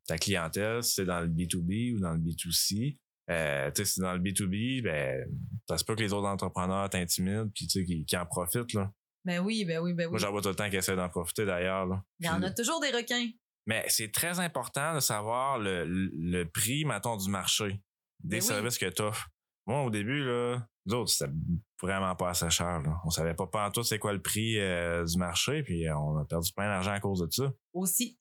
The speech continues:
Speaker 2: Et ça, c'est vrai que ça se passe beaucoup chez les gens qui souffrent de, du syndrome d'imposteur. Ils ont de la
Speaker 1: Ouais.
Speaker 2: difficulté à charger le juste prix.
Speaker 1: Ça
Speaker 2: À
Speaker 1: peut, ça peut être dans les deux sens
Speaker 2: à
Speaker 1: aussi,
Speaker 2: l'inverse,
Speaker 1: là.
Speaker 2: ouais.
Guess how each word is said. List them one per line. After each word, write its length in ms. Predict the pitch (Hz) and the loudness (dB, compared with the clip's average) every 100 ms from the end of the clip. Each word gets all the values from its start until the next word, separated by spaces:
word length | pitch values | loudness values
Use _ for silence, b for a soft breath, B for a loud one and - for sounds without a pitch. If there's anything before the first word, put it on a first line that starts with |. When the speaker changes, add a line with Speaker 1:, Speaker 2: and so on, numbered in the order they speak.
| - | -6
Speaker 2:
Et 120 | 196 | -2
ça, 160 | 254 240 | 0 0
c'est 180 | 226 | 0
vrai 180 | 190 185 | 0 0
que 60 | - | 0
ça 120 | 202 | 0
se 100 | - | 0
passe 240 | 214 220 | 0 0
beaucoup 280 | 185 233 226 - | -2 -2 -4 0
chez 240 | - - | 0 2
les 160 | 202 180 | 0 0
gens 160 | 196 | 0
qui 160 | 226 - | 0 0
souffrent 240 | - 214 180 | 0 -2 -2
de, 220 | 170 156 | 0 0
du 80 | 170 | 0
syndrome 480 | - 160 170 190 | 0 0 0 0
d'imposteur. 640 | 175 151 165 170 165 170 247 220 | 0 0 -2 -2 0 0 -4 -2
Ils 100 | 185 | 0
ont 80 | 170 | 0
de 40 | |
la 100 | 165 | 0
Speaker 1:
Ouais. 100 | 147 | 0
Speaker 2:
difficulté 640 | 196 220 226 214 185 214 202 | 0 -2 -2 -2 -2 -2 0
à 40 | |
charger 340 | - 180 180 | 2 2 0
le 40 | 180 | 0
juste 380 | 170 - 170 170 | 0 0 -2 -2
prix. 200 | 165 - - | -6 -6 -2
Speaker 1:
Ça 140 | - | -2
Speaker 2:
À 20 | |
Speaker 1:
peut, 200 | 110 131 | 0 0
ça 160 | 113 113 | 2 0
peut 100 | 120 | 0
être 100 | 139 | 0
dans 100 | 131 | 0
les 80 | 117 | 2
deux 160 | 113 | 2
sens 260 | 107 139 147 | 2 2 0
Speaker 2:
à 100 | 196 | 2
Speaker 1:
aussi, 180 | 208 180 | 2 2
Speaker 2:
l'inverse, 200 | 147 120 | 0 0
Speaker 1:
là. 140 | 107 | 0
Speaker 2:
ouais. 100 | 113 | 0